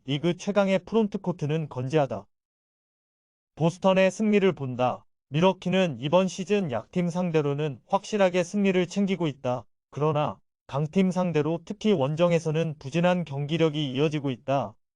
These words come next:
높이의 강점과 달리 미들턴의 부상 속에 새 점포의 기복이 있는 상황이다.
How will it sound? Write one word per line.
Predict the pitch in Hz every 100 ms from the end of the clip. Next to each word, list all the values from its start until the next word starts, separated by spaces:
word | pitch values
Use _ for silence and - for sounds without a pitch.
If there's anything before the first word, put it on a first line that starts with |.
| _
높이의 | 123 139 - 175 170
강점과 | 147 135 139 180 175 170 165
달리 | 143 127 156
미들턴의 | 123 131 175 175 170 165 156
부상 | - 156 156
속에 | 160 175 160 165
새 | 156 202
점포의 | 208 196 180 180 170
기복이 | 151 139 160 156
있는 | 131 143
상황이다. | 151 180 185 160 110 98